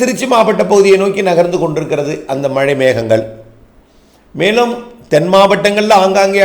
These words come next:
அழை-, மழை, நாலுமூக்கு ஊத்து போன்ற பகுதிகளிலும் பொழிந்திருக்கும். பொழுது விடிந்ததும் அறிக்கையை கிடைக்கப்பெற்றதும் சமர்ப்பிக்கிறேன். இன்றைய வானிலையை பொறுத்த வரைக்கும் கிழக்கு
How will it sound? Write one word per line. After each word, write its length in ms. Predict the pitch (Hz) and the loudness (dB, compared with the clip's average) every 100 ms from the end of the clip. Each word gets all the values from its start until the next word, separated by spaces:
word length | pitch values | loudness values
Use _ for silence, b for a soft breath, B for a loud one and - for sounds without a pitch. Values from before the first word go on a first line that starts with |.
| 185 | 2
அழை-, 200 | 202 190 | 0 -2
மழை, 260 | 170 180 220 - 180 | 0 2 0 0 0
நாலுமூக்கு 460 | 170 190 190 190 208 190 | 2 2 0 0 2 2
ஊத்து 160 | 196 180 | 2 0
போன்ற 180 | 190 185 190 | 0 0 0
பகுதிகளிலும் 480 | 185 190 190 240 220 - | 0 0 0 -2 -4 0
பொழிந்திருக்கும். 720 | 208 208 175 139 131 127 120 - - b b b b b 170 | 2 2 0 -2 -2 -2 -4 -6 -20 b b b b b 2
பொழுது 260 | 190 190 190 | 4 4 4
விடிந்ததும் 440 | 190 190 214 220 - | 4 2 0 -2 0
அறிக்கையை 380 | 175 185 190 185 | 0 0 0 0
கிடைக்கப்பெற்றதும் 760 | 175 175 180 180 175 - 190 202 - | 0 -4 -4 -4 -2 -2 -4 -4 -2
சமர்ப்பிக்கிறேன். 640 | 170 165 180 180 196 220 220 - B B - 180 | 0 0 0 0 2 0 -2 -14 B B 0 2
இன்றைய 300 | 208 240 233 | 4 6 6
வானிலையை 380 | 208 214 220 214 214 | 4 4 4 4 2
பொறுத்த 220 | 190 208 | 0 0
வரைக்கும் 380 | 202 208 240 247 - - b b b - | 0 2 2 0 -4 -16 b b b 2
கிழக்கு 360 | 202 240 233 | 4 6 4